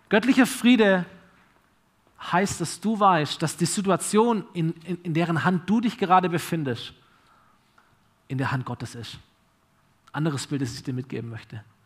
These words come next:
Göttlicher Frieden heißt, dass die Situation, in der du gerade bist, in deren Hand du gerade dich befindest, in viel größeren Händen noch ist, in den Händen Gottes.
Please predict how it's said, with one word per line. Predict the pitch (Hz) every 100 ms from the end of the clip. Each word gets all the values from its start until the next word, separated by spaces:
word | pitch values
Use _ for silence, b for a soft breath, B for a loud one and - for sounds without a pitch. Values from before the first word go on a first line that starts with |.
| b b b b -
Göttlicher | 208 247 233
Frieden | - 214 214 170
heißt, | 170 156 - - B B B B
dass | 160 -
die | - 175
Situation, | 214 196 170 - 214 226
in | 170
der | 180 175
du | 180 240 277
gerade | 220 180 190 190 185 - - - -
bist, | 185 - - - _ _
in | 160
deren | 170 165 156
Hand | 220 285 285
du | 226
gerade | 190 175 170
dich | 170 -
befindest, | 170 180 156 110 - - b b b b b b b b _ _ _
in | 175 151
viel | - 196
größeren | 170 - 180 180 139
Händen | 120 123 107 110
noch | 110 - -
ist, | - - _
in | 135
den | 123
Händen | 120 117 123
Gottes. | 113 - - -